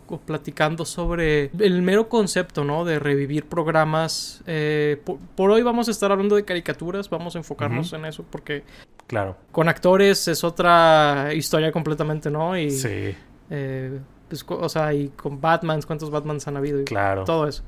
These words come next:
Speaker 2: Ujú.
Speaker 1: Pero caricaturas, animación, eh,
Speaker 2: Sí.
Speaker 1: todo eso. Porque, pues digo, hay, hay mucho de dónde agarrar, ¿no? O sea, hay
Speaker 2: Bastante.
Speaker 1: muchos, muchas, muchas historias que han vuelto a traer.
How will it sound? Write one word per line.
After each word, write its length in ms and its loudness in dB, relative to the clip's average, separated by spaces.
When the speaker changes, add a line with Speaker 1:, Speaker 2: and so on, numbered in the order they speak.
Speaker 2:
Ujú. 140 -4
Speaker 1:
Pero 340 2
caricaturas, 1080 0
animación, 840 -4
eh, 400 -4
Speaker 2:
Sí. 240 -4
Speaker 1:
todo 260 0
eso. 300 -8
Porque, 500 2
pues 100 -6
digo, 160 2
hay, 160 -2
hay 100 2
mucho 300 0
de 80 2
dónde 220 2
agarrar, 480 -2
¿no? 340 -4
O 60 -8
sea, 500 -4
hay 120 -2
Speaker 2:
Bastante. 340 -2
Speaker 1:
muchos, 260 -2
muchas, 340 -4
muchas 360 -4
historias 720 -2
que 500 -8
han 160 -8
vuelto 280 -2
a 40 -6
traer. 400 -2